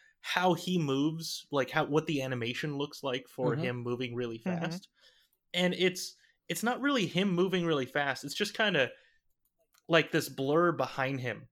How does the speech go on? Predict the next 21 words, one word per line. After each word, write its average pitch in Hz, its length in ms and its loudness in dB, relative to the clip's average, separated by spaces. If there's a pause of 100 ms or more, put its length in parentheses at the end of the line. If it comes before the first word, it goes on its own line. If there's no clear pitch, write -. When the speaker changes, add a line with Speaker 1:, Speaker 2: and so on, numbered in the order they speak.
(340)
Speaker 1:
Like, 120 160 -8
when, 147 180 0
when 156 140 4
his 160 180 2
body 147 320 2
moves, 226 300 -4
he's 240 200 0
still 269 180 0
moving 220 360 0
at, 180 120 0
like, 160 260 -2 (760)
somewhat 190 360 0
of 170 80 2
a 156 40 4
normal 143 380 -2
speed 131 480 -4
is 117 160 -6
what 117 120 -8
it - 120 -14
seems 113 320 -14
like. - 160 -12